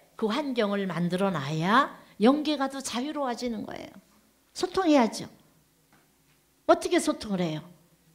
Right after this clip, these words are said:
그래서 타락한 인간이 소통하는 방법. 타락한, 타락했다는 얘기는 단절이에요, 단절.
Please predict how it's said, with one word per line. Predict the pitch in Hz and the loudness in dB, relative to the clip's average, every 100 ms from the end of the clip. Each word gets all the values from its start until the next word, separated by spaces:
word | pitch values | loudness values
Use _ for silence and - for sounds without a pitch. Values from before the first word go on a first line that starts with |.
| - | -6
그래서 | - 349 339 349 359 392 - _ _ _ _ - | 0 0 2 2 2 -2 -20 _ _ _ _ -12
타락한 | - 294 277 - 254 247 | 0 2 2 2 2 4
인간이 | 226 220 208 202 202 | 4 6 6 4 2
소통하는 | 262 - 226 185 175 170 | -2 -4 -2 0 0 -2
방법. | 151 143 147 147 - - - - - | 0 0 0 -2 -6 -18 -20 -20 -4
타락한, | - 349 349 349 320 302 | 2 4 2 0 -6 -6
타락했다는 | - 392 403 403 370 - 320 330 247 | -4 2 2 0 -2 2 2 4 2
얘기는 | 226 240 302 466 - - _ _ _ | 4 4 4 2 -4 -18 _ _ _
단절이에요, | - 233 254 254 294 262 247 208 | -2 2 2 4 2 2 2 2
단절. | 165 151 143 | -2 -2 -6